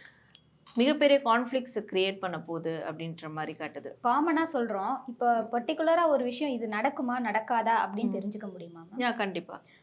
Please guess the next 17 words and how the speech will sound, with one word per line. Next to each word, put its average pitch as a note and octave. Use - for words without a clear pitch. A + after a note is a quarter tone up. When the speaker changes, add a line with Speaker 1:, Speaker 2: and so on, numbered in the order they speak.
Speaker 2:
ஆ, G#3+
இப்ப G#3+
என்ன C#4
சொல்லியிருக்காங்கன்னா, B3
நம்ம A#3+
பாபா G#3+
வாங்க B3
அவருடைய G#3
Speaker 1:
ம். F#3+
Speaker 2:
ப்ரெடிக்ஷன்ஸ் A3
படியே G#3
Speaker 1:
ம். G3
Speaker 2:
நிறைய B3+
விஷயங்கள் A3+
இப்போ G#3
சோஷியல் A#3
மீடியால G3